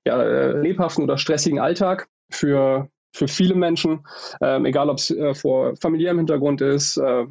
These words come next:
arbeitstechnischem Hintergrund, also ob man, ähm, viel arbeitet,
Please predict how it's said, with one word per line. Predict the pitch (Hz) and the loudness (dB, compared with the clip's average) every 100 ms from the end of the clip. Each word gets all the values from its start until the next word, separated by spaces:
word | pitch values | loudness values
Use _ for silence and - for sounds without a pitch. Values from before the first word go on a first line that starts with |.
| - | -4
arbeitstechnischem | 160 156 160 147 143 | -2 0 0 0 0
Hintergrund, | 139 143 127 139 | 0 2 0 2
also | 127 123 | 0 0
ob | 123 | 0
man, | 120 120 139 | 0 0 -2
ähm, | 139 127 120 143 143 - | -2 -2 -2 -6 -12 -16
viel | - 147 143 | -4 0 2
arbeitet, | 170 165 151 151 143 | 2 0 0 0 -2